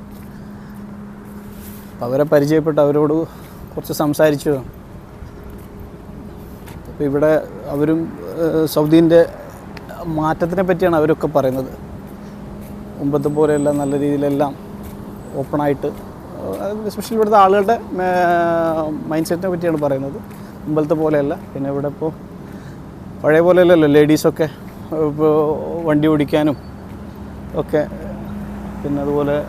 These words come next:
അവരെ ജോലി സ്ഥലങ്ങളൊക്കെ, ഒക്കെ ഒരു ഇതിപ്പോൾ ലേഡീസ് തന്നെയാണല്ലോ മുൻഗണനയൊക്കെ. അൻപത് ശതമാനത്തിൽ കൂടുതൽ ലേഡീസ് ഇവിടെ ജോലി ചെയ്യുന്നുണ്ട് എല്ലാ സ്ഥാപനങ്ങളിലും അങ്ങനെയൊക്കെ ആയിട്ട്. അപ്പോൾ അതിനെപ്പറ്റിയൊക്കെയാണ് അവരിങ്ങനെ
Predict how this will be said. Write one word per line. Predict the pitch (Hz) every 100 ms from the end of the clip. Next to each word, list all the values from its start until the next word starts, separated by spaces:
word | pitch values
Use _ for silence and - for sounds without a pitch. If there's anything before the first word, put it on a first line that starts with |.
| - - -
അവരെ | 151 147 151 147 - - - 156
ജോലി | 147 151 147
സ്ഥലങ്ങളൊക്കെ, | 151 151 151 147 156 147 147 143
ഒക്കെ | - 156 151 156
ഒരു | 147
ഇതിപ്പോൾ | 147 143 156 151
ലേഡീസ് | 147 147 151 170
തന്നെയാണല്ലോ | 160 156 156 147 143 143
മുൻഗണനയൊക്കെ. | 143 143 147 139 - - - - - - - - - - - - - - - - - - -
അൻപത് | 143 143 151
ശതമാനത്തിൽ | 156 156 156 147 151
കൂടുതൽ | 147 151 143
ലേഡീസ് | 143 139 - 151 - - - - - - - - - - - -
ഇവിടെ | 147 143 143
ജോലി | 147 156
ചെയ്യുന്നുണ്ട് | 156 127 - - - - - - - - 135
എല്ലാ | 135 131
സ്ഥാപനങ്ങളിലും | 143 139 139 139 135 139
അങ്ങനെയൊക്കെ | 135 135 131
ആയിട്ട്. | 131 127
അപ്പോൾ | - 131
അതിനെപ്പറ്റിയൊക്കെയാണ് | - 131 139 147 147 147 143
അവരിങ്ങനെ | 143 147